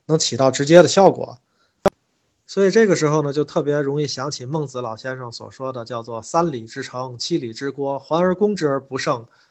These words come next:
是“天时不如地利”。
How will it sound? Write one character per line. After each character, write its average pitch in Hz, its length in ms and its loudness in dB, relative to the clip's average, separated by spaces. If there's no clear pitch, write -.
是 147 400 0
“天 165 240 4
时 131 180 -2
不 135 160 -2
如 127 200 0
地 131 180 -2
利”。 123 300 -4